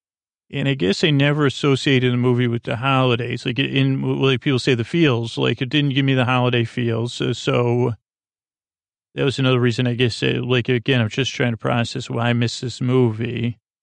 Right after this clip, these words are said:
And I, like, I don't know. So, but so, again, when I saw it finally, uh,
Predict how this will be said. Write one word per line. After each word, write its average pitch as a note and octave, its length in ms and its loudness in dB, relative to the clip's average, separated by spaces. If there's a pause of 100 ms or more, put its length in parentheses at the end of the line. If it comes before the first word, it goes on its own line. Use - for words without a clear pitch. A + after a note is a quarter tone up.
(240)
And A#2 100 -8
I, C3 120 -2
like, A#2+ 400 0
I A#2+ 100 2
don't C3 120 2
know. A2+ 180 0
So, - 240 -8
but B2+ 180 -2
so, B2+ 320 0
again, B2+ 360 0 (100)
when B2+ 160 -6
I B2+ 80 -2
saw D#3 380 2
it B2 80 -4
finally, A#2 760 0 (400)
uh, A#2+ 400 0